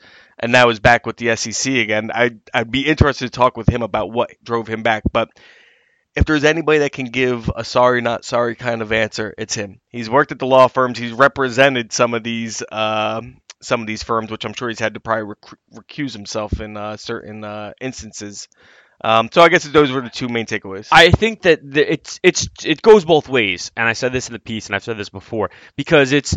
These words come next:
Speaker 2: the boy that cried wolf, too. There could be one regulation, one new regulation every decade that is passed by the
Speaker 1: For sure,
Speaker 2: S E C.
Speaker 1: for sure.
Speaker 2: And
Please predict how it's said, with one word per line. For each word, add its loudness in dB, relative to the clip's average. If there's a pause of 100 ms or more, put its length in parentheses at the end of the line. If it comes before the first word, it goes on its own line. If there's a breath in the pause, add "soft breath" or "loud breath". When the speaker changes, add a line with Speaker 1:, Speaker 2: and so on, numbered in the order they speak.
(200 loud breath)
Speaker 2:
the 2
boy 8
that 4
cried 4
wolf, 0
too. -2 (320 loud breath)
There 2
could -4
be -2
one 2
regulation, -2
one -2
new -2
regulation -2 (360 soft breath)
every 4
decade 0 (200)
that 2
is -4
passed -2
by 2
the -4
Speaker 1:
For -4
sure, -4
Speaker 2:
S -2
E -4
C. -16
Speaker 1:
for -10
sure. -8
Speaker 2:
And 2